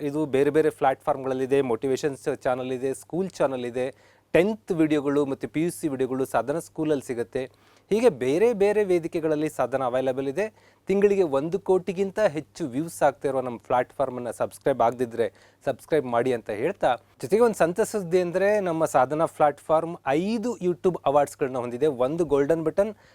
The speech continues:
ನಾಲ್ಕು ಸಿಲ್ವರ್ ಬಟನ್. ಇದೊಂದು ಹೆಮ್ಮೆ ವಿಷಯನ ನಿಮ್ಮ ಜೊತೆ ಶೇರ್ ಮಾಡ್ಕೊಳ್ತಾ, ಆ, ವಿಷಯಕ್ಕೆ ಬರ್ತೀನಿ. ಕಳೆದ ಬಾರಿ ಎಸ್ ಎಸ್ ಎಲ್ ಸಿ ಪರೀಕ್ಷೆಯ ಫಲಿತಾಂಶವನ್ನ ನಿಮ್ಮ ಮುಂದೆ ಇಡ್ತಾ ಇದ್ದೀನಿ.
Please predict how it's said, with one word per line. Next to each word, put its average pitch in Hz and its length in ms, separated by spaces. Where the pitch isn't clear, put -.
ನಾಲ್ಕು 170 380
ಸಿಲ್ವರ್ 123 360
ಬಟನ್. 98 320
ಇದೊಂದು 190 260
ಹೆಮ್ಮೆ 185 300
ವಿಷಯನ 165 360
ನಿಮ್ಮ 143 180
ಜೊತೆ 143 180
ಶೇರ್ 143 300
ಮಾಡ್ಕೊಳ್ತಾ, 131 560
ಆ, 156 40
ವಿಷಯಕ್ಕೆ 185 500
ಬರ್ತೀನಿ. 107 400
ಕಳೆದ 175 260
ಬಾರಿ 233 300
ಎಸ್ 196 180
ಎಸ್ 196 120
ಎಲ್ 208 100
ಸಿ 220 140
ಪರೀಕ್ಷೆಯ 185 500
ಫಲಿತಾಂಶವನ್ನ 160 800
ನಿಮ್ಮ 143 200
ಮುಂದೆ 139 180
ಇಡ್ತಾ 131 220
ಇದ್ದೀನಿ. 143 400